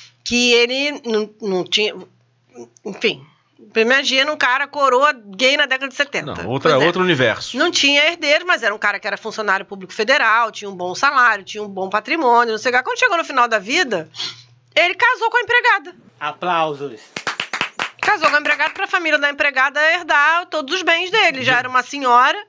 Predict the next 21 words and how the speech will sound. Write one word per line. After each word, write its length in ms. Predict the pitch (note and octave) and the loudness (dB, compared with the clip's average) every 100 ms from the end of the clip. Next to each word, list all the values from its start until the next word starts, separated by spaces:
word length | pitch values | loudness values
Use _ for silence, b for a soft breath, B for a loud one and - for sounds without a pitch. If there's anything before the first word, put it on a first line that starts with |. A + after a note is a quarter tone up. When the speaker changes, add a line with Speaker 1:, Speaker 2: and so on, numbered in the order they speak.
| _ B | _ B
Speaker 2:
Ficou 220 | B E3+ | B 0
com 100 | D#3 C#3+ | 2 4
ele 120 | C#3 | 4
Speaker 1:
Tinha 100 | C#3+ | 2
Speaker 2:
até 80 | C3 | 0
o 20 | |
final. 360 | D3 C3+ C#3 D#3 | 0 2 2 2
Speaker 1:
filhas, 200 | E4 - | -2 -4
ficou 240 | C#4 C#4 | -4 -2
com 80 | A#3 | 2
ele 80 | A#3+ | 2
até 120 | A#3+ | 2
o 40 | |
final, 180 | A#3 C4 | 2 0
porque 140 | D4 G#3+ | 0 -4
ele 60 | |
ficou 160 | - G#3 | -8 -2
bem 180 | G#3+ C4+ | 0 2
doente 380 | B3 A3+ C4 | 2 2 -4
e 40 | - | 0
tal. 220 | A#3 | 0